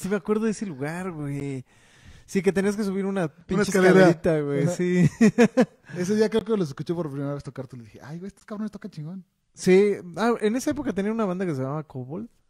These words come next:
Speaker 2: Ah, creo que eran con los Kobold, güey.
Speaker 1: Sí, y creo que Mariano nos hacía el paro.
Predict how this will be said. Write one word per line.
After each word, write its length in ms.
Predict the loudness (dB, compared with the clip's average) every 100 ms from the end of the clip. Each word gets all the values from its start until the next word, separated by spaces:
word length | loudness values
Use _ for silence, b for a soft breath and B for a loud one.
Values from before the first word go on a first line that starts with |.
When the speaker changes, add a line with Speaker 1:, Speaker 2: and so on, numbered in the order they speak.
| _ _
Speaker 2:
Ah, 240 | -6 -6 -8
creo 140 | -8
que 100 | -4
eran 220 | 0 0
con 100 | 2
los 140 | 0 0
Kobold, 320 | 0 2 4
güey. 240 | 2 -2 -6
Speaker 1:
Sí, 240 | 2 2 2 -6
y 140 | -4 -2
creo 220 | 0 2
que 260 | 2 0 0
Mariano 540 | -4 0 0 0 0
nos 240 | -2 -4 -6
hacía 240 | -8 -8
el 80 | -6
paro. 300 | -8 -8